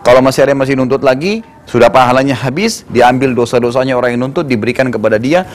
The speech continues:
sampai dosanya menumpuk banyak sekali, dan karena itu dia dilempar dalam api neraka, jaraknya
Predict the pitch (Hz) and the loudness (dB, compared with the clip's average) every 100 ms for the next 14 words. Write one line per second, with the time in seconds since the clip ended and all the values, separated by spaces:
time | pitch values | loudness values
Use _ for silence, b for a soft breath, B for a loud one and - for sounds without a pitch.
0 | B - - 165 165 160 139 131 147 151 | B -4 2 2 2 0 0 0 -2 -4
1 | 123 147 156 151 131 123 123 120 - 151 | -4 -4 -4 -4 0 0 0 -4 -2 0
2 | 175 214 B B - 104 107 98 95 98 | 2 -2 B B -2 -2 0 -4 -2 -4
3 | 117 120 98 98 95 104 104 95 92 92 | -4 -4 -2 -4 -6 -4 -2 -2 -2 -4
4 | - 92 98 117 104 92 123 147 254 - | -6 -6 -4 -4 -4 -4 -2 0 -2 0
5 | 127 135 | 0 0